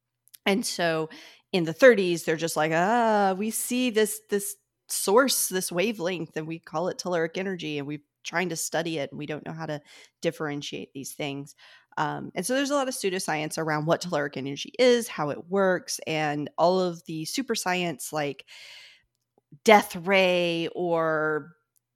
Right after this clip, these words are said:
special, you know, like, weird powered robots or flying sky citadels are all powered by telluric energy. Um, as the, the scientists, uh, the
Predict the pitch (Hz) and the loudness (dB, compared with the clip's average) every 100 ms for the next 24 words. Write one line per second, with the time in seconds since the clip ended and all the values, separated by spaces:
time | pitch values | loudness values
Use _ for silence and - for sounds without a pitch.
0 | _ _ - - - 226 202 202 190 180 | _ _ -8 -6 0 2 2 2 2 0
1 | 170 156 151 147 - _ _ - _ _ | 0 -2 -2 -4 -6 _ _ -20 _ _
2 | _ _ 170 202 196 190 - 226 190 180 | _ _ -10 2 2 2 2 2 4 2
3 | 165 180 185 175 170 160 160 - 175 - | -2 0 2 4 4 4 2 -2 -6 -6
4 | - 185 180 175 175 170 - 165 160 170 | -8 -2 0 2 0 -2 -2 2 2 0
5 | - 175 165 156 151 151 147 170 185 180 | -2 -2 0 2 2 0 0 0 2 2
6 | - 185 190 185 175 - 147 - 143 131 | 0 0 2 0 -4 -6 -10 -8 -6 -6
7 | - - - 95 - - - - _ _ | -8 -10 -10 -10 -10 -10 -10 -14 _ _
8 | _ _ _ _ _ 156 151 139 - 151 | _ _ _ _ _ -2 -2 -2 -4 0
9 | 151 147 143 - 175 151 143 139 139 - | 2 2 -2 -8 -8 -6 -6 -6 -8 -10
10 | - 160 - 196 185 180 180 156 - - | -10 -6 0 2 4 2 -2 -6 -8 -12
11 | - _ _ - 165 160 | -12 _ _ -10 -6 -6